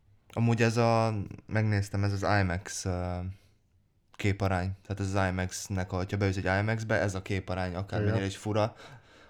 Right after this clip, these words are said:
Speaker 1: Az nem széles, tehát a magasság is stimmel, tehát ugye nagyon teljesen magas volt.
Speaker 2: Aha.
Speaker 1: Tehát igazából nem is volt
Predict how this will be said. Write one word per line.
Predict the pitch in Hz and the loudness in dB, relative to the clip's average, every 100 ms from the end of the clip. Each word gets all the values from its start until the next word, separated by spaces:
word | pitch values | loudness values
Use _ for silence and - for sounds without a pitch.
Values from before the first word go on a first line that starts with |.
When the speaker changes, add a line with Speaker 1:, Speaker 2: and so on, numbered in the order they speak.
| - | -4
Speaker 1:
Az | 107 | 0
nem | 113 | 0
széles, | 101 117 104 95 | 0 0 0 0
tehát | 98 | -2
a | 101 | 0
magasság | 101 107 104 - 113 110 | 2 2 0 2 0 0
is | 120 - - _ | -2 -4 -12 _
stimmel, | - - 120 110 | -10 -4 -2 -2
tehát | 110 | -4
ugye | 110 | -4
nagyon | 104 95 | -4 -4
teljesen | - 98 98 104 98 | -4 -4 -4 -6 -8
magas | - 101 95 95 | -6 -4 -4 -4
volt. | 107 110 120 | -2 -2 -2
Speaker 2:
Aha. | 110 101 - - - | -4 -4 -8 -20 -18
Speaker 1:
Tehát | - 117 | -8 -4
igazából | 120 120 120 120 | 0 2 2 4
nem | 120 | 2
is | 107 | 0
volt | 104 110 117 98 - | 0 6 8 6 2